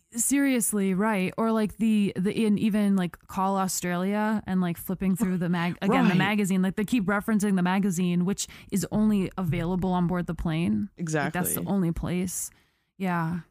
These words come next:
Speaker 1: I don't know. Well, right, 'cause
Speaker 2: Jeez.
Speaker 1: how would they have, how would they have, like, researched it ahead of time?
Speaker 2: Right, right.
Speaker 1: Like, again, they're not, they're not part of, like, an intricate terrorist cell where somebody is, like, doing all this research and money and all
Speaker 2: Yeah.
Speaker 1: of that. Like, these are,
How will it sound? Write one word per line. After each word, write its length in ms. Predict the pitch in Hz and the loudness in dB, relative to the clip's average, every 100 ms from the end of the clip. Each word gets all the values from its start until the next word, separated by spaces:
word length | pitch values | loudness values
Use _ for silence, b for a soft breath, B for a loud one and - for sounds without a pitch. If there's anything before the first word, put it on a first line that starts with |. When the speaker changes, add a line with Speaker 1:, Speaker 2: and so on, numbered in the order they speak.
| _ _ - | _ _ -8
Speaker 1:
I 100 | 175 | -2
don't 160 | 175 | 0
know. 340 | 175 170 165 160 - _ _ _ _ _ - | 2 0 -2 -4 -10 _ _ _ _ _ -4
Well, 120 | 247 | 0
right, 280 | 240 214 151 | 2 0 0
'cause 120 | 208 | -2
Speaker 2:
Jeez. 40 | 175 | 0
Speaker 1:
how 160 | 208 | 0
would 160 | 220 208 | 0 0
they 120 | 214 | 0
have, 380 | 202 190 175 - _ _ _ _ _ _ _ _ _ _ _ _ 180 | 0 0 -2 -6 _ _ _ _ _ _ _ _ _ _ _ _ -2
how 80 | |
would 120 | 196 190 | 0 2
they 80 | |
have, 100 | 190 | 0
like, 140 | 185 175 | 0 0
researched 580 | 185 190 185 175 - 180 | 0 0 0 -2 -2 -2
it 100 | 165 | -2
ahead 260 | 151 175 | -2 -2
of 140 | 165 - | -4 -6
time? 560 | 165 - 117 185 180 - _ - | -8 -6 -2 -2 -4 -8 _ -6
Speaker 2:
Right, 400 | 165 147 92 - _ _ _ _ | -2 -2 -4 -6 _ _ _ _
right. 200 | 190 147 | -2 0
Speaker 1:
Like, 100 | - | 0
again, 320 | 208 202 208 196 | 0 0 2 2
they're 180 | 196 | 2
not, 460 | 202 196 202 190 - - | 2 2 2 0 -4 -2
they're 120 | 185 | 0
not 320 | 185 185 - | 2 0 -2
part 260 | - 180 180 | -2 0 0
of, 120 | 165 | -2
like, 240 | 175 170 | -2 -2
an 160 | 170 170 | -2 -2
intricate 440 | 180 180 175 - - | -2 -2 -2 -6 -6
terrorist 480 | 185 175 165 170 | -2 0 0 -2
cell 320 | - 165 165 165 | -4 -2 -2 -2
where 120 | 165 | -2
somebody 380 | - 175 165 175 | -2 -2 0 -2
is, 160 | 165 | -2
like, 200 | 165 151 | -6 -6
doing 220 | 165 165 | -4 -2
all 100 | 165 | 0
this 180 | 165 - | -2 -2
research 440 | 175 - 170 160 170 | -4 -2 -4 -4 -2
and 120 | 170 | 0
money 260 | 170 170 | 2 2
and 80 | 170 | 2
all 60 | 170 | 2
Speaker 2:
Yeah. 120 | 156 | 2
Speaker 1:
of 60 | 135 | 2
that. 220 | 165 165 | -2 -2
Like, 220 | 165 156 | -6 -4
these 180 | 180 165 | -6 -2
are, 140 | 175 | -4